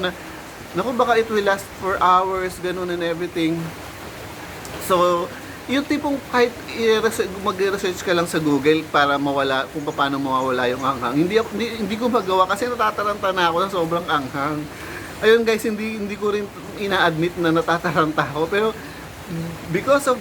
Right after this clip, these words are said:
this chili na natikman ko, yun nga. Guys, kung matitikman nyo yun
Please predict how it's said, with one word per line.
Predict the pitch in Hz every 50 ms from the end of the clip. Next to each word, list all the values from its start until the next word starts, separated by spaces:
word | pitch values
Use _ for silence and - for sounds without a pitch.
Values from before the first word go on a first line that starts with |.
| 170
this | 160 214 233 - - - - -
chili | - - 214 208 202 185 170 160 156 156
na | 170 170 170 165 165 160
natikman | 160 165 165 - 180 - 175 165 160 165 156
ko, | 143 131 127 135
yun | 151 156 170 160
nga. | 139 127 120 120 - - - - - - - - - - - -
Guys, | - 165 196 196 196 -
kung | - 208 190 196 190
matitikman | 185 180 175 196 180 170 - - 175 165 160
nyo | 160 156 151 151
yun | 147